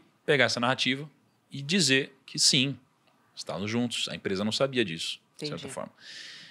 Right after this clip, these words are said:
Speaker 1: E aí a gente anunciou. Só que no que a gente anunciou, no momento que a gente não queria, né, acabou que, é, isso daqui foi pegando uma proporção, é, muito grande. E impactou, sim,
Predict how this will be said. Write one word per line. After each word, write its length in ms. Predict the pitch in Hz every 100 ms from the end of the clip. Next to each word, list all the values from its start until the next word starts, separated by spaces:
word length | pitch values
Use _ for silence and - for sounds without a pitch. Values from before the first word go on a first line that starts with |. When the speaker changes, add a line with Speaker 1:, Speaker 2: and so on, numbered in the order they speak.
| -
Speaker 1:
E 80 | -
aí 100 | 302
a 20 | 202
gente 160 | 208
anunciou. 460 | 214 202 214 160 - _ _ _ _ _ _ _
Só 160 | - 185
que 160 | -
no 120 | 185 220
que 80 |
a 20 | 196
gente 160 | 160
anunciou, 500 | 143 123 - 131 - _ _ _ _ _ _ -
no 60 | 117
momento 180 | 117
que 60 | 113
a 20 |
gente 80 | 117
não 80 | 110
queria, 420 | - 131 135 101 - _ _ _ _
né, 280 | 113 120 120 _ _ -
acabou 480 | 123 151 131 147
que, 460 | 147 - 156 156 156 -
é, 540 | 127 127 123 123 120 123
isso 180 | -
daqui 560 | 143 139 - 156 165 170 - _ _ _ _ _ - _
foi 300 | - - 156
pegando 400 | - 147 123 123
uma 160 | 127
proporção, 920 | 123 127 120 143 139 - 135 131 147 - _ _ _ - _ _
é, 340 | 117 113 113
muito 380 | 113 113 113 110 -
grande. 560 | 135 143 139 101 - _ _ _ _ _ _ _ _ _ _ -
E 100 | 156
impactou, 560 | 220 143 - - 175 294
sim, 400 | - 139 117